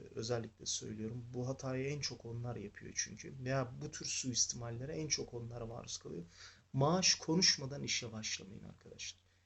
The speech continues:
Hepimizin, tüm dünyadaki bütün insanların çalışmasının tek bir amacı var. Hayır kurumunda çalışmıyorsanız tabii ki. Tek bir amacı var. Para kazanmak. O yüzden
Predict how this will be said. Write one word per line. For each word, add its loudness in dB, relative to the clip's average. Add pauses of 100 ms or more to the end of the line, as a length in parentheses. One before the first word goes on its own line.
(120)
Hepimizin, 2 (100)
tüm 4
dünyadaki 2
bütün -4
insanların -2 (380)
çalışmasının 4
tek 0
bir 2
amacı -2
var. -8 (1300)
Hayır 6
kurumunda 0
çalışmıyorsanız 2
tabii -8
ki. -20 (500)
Tek 2
bir 0
amacı -2
var. -10 (260)
Para 0
kazanmak. -6 (400)
O 6
yüzden 0